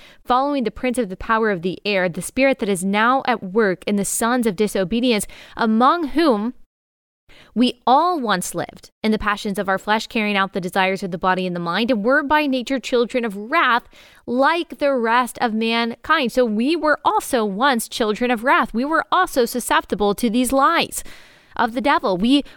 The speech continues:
were also susceptible to the misuse and abuse of Scripture to justify something as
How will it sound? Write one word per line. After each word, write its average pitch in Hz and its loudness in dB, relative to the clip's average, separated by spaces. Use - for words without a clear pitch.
were 277 0
also 254 2
susceptible 214 0
to 311 2
the 208 0
misuse 269 0
and 233 4
abuse 220 0
of 220 0
Scripture 277 -2
to 220 0
justify 247 0
something 240 -2
as 190 0